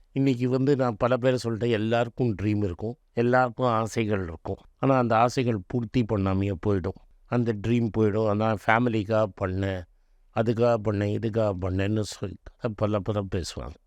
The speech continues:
But ஒரு ட்ரீமை நீங்க சேஸ் பண்ணலைன்னா உங்களுக்கு basically அது மேல நம்பிக்கை இல்லைன்னு அர்த்தம். அது நீங்க சக்சீட் பண்ண மாட்டீங்க அப்படிங்கிற நம்பிக்கை இல்லாத அதை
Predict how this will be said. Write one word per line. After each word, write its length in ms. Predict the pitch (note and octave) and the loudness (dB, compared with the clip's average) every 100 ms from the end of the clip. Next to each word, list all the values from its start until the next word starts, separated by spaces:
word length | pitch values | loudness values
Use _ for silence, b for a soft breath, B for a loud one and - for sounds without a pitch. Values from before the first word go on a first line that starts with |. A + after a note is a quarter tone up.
| _ - | _ -4
But 260 | A#2+ B2 | 0 2
ஒரு 260 | A2+ A2+ G#2+ | 0 -2 -2
ட்ரீமை 340 | A#2 C#3+ D3 | 0 2 2
நீங்க 280 | C3 A#2+ A2 - | 2 0 -2 0
சேஸ் 200 | B2 A#2 - | -2 0 -2
பண்ணலைன்னா 640 | G#2+ F#2+ F#2 F2+ F2 E2+ D#2+ _ _ _ _ | -2 -2 -2 -2 -2 -4 -8 _ _ _ _
உங்களுக்கு 420 | A#2 A#2 G#2+ G2+ | -2 0 -2 -2
basically 640 | G#2 A2+ A2+ B2+ G2+ A#2+ | -2 0 0 -2 -2 2
அது 180 | A2 G2 | 2 2
மேல 260 | G#2 G#2+ G#2+ | 2 0 0
நம்பிக்கை 500 | F#2+ G#2 G#2 - G2+ | 0 0 -2 0 -2
இல்லைன்னு 440 | E2 F2 E2 F#2+ | 0 -4 -2 -4
அர்த்தம். 320 | F2 - _ _ _ _ - | -4 -8 _ _ _ _ -16
அது 260 | - A2+ A2 | 0 2 2
நீங்க 240 | A2 G#2 F2+ | 2 0 0
சக்சீட் 380 | A2 - C3+ A2 | -2 0 -2 0
பண்ண 200 | A#2 G#2+ | 0 2
மாட்டீங்க 720 | G#2 G2 G#2+ F#2+ G2 G2 D#2+ - _ _ - - | 2 0 0 0 0 -2 -4 -14 _ _ -20 -6
அப்படிங்கிற 540 | A2+ F#2 A2+ A2 A#2 | -4 0 0 2 2
நம்பிக்கை 500 | G2 G#2 G#2+ A2 - | 2 0 0 0 0
இல்லாத 640 | G2+ F#2+ F#2 F2+ F#2+ E2+ E2 _ _ _ _ _ | 0 0 -2 -2 -2 -4 -10 _ _ _ _ _
அதை 300 | A2 G#2 | -2 -2